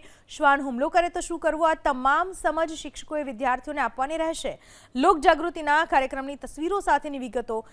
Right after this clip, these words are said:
ઈમેલ કરવાની સૂચના આપવામાં આવી છે. એટલું જ નહીં, લોકજાગૃતિ કાર્યક્રમ માટે સોશિયલ મીડિયાનો પણ ઉપયોગ કરવાનો આદેશ આપવામાં આવ્યો છે.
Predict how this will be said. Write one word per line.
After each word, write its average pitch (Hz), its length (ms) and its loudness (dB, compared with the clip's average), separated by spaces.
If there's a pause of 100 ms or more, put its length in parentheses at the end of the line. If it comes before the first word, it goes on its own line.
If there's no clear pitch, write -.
(280)
ઈમેલ 302 460 4
કરવાની 294 400 2
સૂચના 254 400 -4
આપવામાં 220 320 -2
આવી 196 240 -4
છે. 190 160 -6 (200)
એટલું 262 340 -6
જ 294 160 -8
નહીં, 359 120 -6 (220)
લોકજાગૃતિ 277 640 0
કાર્યક્રમ 285 360 -2
માટે 302 300 -2
સોશિયલ 262 340 -6
મીડિયાનો 233 460 -4
પણ 311 240 -4
ઉપયોગ 254 320 -6
કરવાનો 233 340 -2
આદેશ 208 300 -6
આપવામાં 240 480 -2
આવ્યો 247 200 -2
છે. - 200 -10